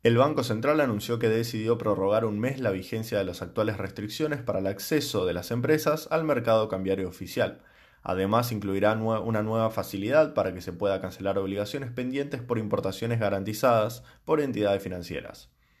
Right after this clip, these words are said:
En esta regulación se establecen una serie de requisitos para acceder al mercado de cambios para pago de importaciones de bienes o servicios,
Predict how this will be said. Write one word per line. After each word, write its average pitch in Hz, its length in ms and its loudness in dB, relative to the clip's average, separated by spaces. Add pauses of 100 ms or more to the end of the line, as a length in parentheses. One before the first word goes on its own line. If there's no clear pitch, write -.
(460)
En 113 160 -4
esta 104 200 2
regulación 104 500 2
se 127 100 -4
establecen 101 440 -2
una 101 160 -4
serie 101 280 -2
de 98 40 2
requisitos 113 600 -4
para 113 180 2
acceder 135 400 0
al 107 140 4
mercado 95 320 0
de 98 80 2
cambios 196 400 0
para 175 260 -2
pago 196 220 4
de 101 60 -2
importaciones 127 720 0
de 101 100 0
bienes 98 340 -2
o 113 80 -6
servicios, 143 680 0